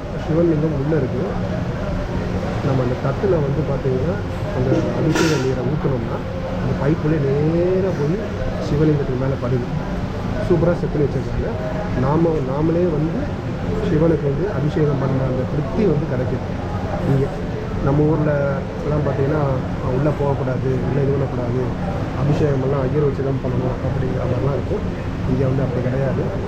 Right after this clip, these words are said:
எல்லாருமே பார்த்தீங்கன்னா லைன்ல நின்னு, ஆ, அந்த அபிஷேக நீர் அந்த தட்டுல ஊத்தமா இருக்கு. கசகசன்னு போய் இடைஞ்சல நம்ம vlog எடுக்கணுங்கிறதுக்கோசரம் அடுத்தவங்களுக்கு இடைஞ்சலா இருக்கணும் இல்லைங்களா?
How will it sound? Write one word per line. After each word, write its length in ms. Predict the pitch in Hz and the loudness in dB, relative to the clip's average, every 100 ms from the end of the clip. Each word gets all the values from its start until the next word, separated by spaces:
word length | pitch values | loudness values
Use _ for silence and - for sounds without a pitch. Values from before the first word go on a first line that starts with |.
| 127 | -2
எல்லாருமே 340 | 135 143 135 151 147 | 0 0 2 2 0
பார்த்தீங்கன்னா 360 | 135 135 135 147 127 | -2 0 0 0 0
லைன்ல 300 | 135 143 147 135 | 0 2 2 2
நின்னு, 320 | 139 160 175 233 - - - - 175 180 175 - 151 | 2 2 2 0 -2 -4 -6 -4 -2 -2 -2 0 0
ஆ, 40 | 139 135 135 135 135 131 127 127 123 - - - - - - - - 143 | 2 2 0 0 0 0 0 -2 -2 -2 -2 -2 -4 -4 -2 -2 -2 0
அந்த 120 | 131 | 2
அபிஷேக 300 | 135 156 165 139 | 2 2 2 2
நீர் 200 | 127 127 | 0 0
அந்த 120 | 143 131 | 0 0
தட்டுல 240 | 131 - 143 147 | 0 2 2 2
ஊத்தமா 280 | - 196 156 | 0 0 0
இருக்கு. 220 | - 139 135 - 92 - - - - - 135 | 2 4 4 4 2 2 4 4 4 4 6
கசகசன்னு 440 | 123 151 165 151 | 8 8 8 8
போய் 160 | 160 143 | 8 8
இடைஞ்சல 300 | 139 156 156 135 | 8 8 8 6
நம்ம 120 | 135 139 135 131 127 | 6 8 8 6 6
vlog 180 | 135 147 151 | 6 8 6
எடுக்கணுங்கிறதுக்கோசரம் 760 | 139 143 139 135 139 - 139 | 8 6 6 6 6 6 6
அடுத்தவங்களுக்கு 460 | 131 160 143 131 120 | 6 6 8 8 6
இடைஞ்சலா 240 | 135 143 | 6 6
இருக்கணும் 280 | 135 131 123 | 6 6 6
இல்லைங்களா? 260 | - - | 6 6